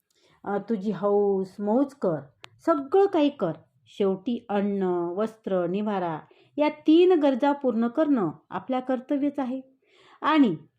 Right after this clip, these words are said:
कर्तव्यच असलं तरीही आपल्यासाठी त्यातून गरजा महत्त्वाच्या असल्या तरी काळानुसार सगळं काही बदलत चाललं आहे. जग बदलत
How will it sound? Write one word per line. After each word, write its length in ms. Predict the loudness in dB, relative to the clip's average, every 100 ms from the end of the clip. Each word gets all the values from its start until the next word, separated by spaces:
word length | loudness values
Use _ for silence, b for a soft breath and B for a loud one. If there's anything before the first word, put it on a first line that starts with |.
| _ _ -16
कर्तव्यच 560 | -6 -2 0 0 -2 -4
असलं 300 | -6 -4 -6 2
तरीही 480 | 4 4 4 2 -4 -12 _
आपल्यासाठी 960 | -10 -8 -2 -2 -2 -4 -4 -4 -4 -6 _ -4
त्यातून 580 | -4 -4 -4 0 0 0 -4 _ _ _ -14 0
गरजा 480 | 4 4 2 2 4
महत्त्वाच्या 680 | 4 2 -2 0 0 0 -2
असल्या 360 | -4 -2 -4 2
तरी 440 | 4 6 4 -2 b b _
काळानुसार 960 | 0 0 2 2 4 2 2 0 0
सगळं 460 | -2 -6 -8 0 0
काही 380 | 0 -2 -2 -4
बदलत 480 | -4 -4 -4 -4 -4 -4
चाललं 260 | -4 -2
आहे. 380 | -4 -6 -8 -8 _ _ _ _ _ _ -10 2
जग 280 | 4 4
बदलत 420 | 2 0 2 2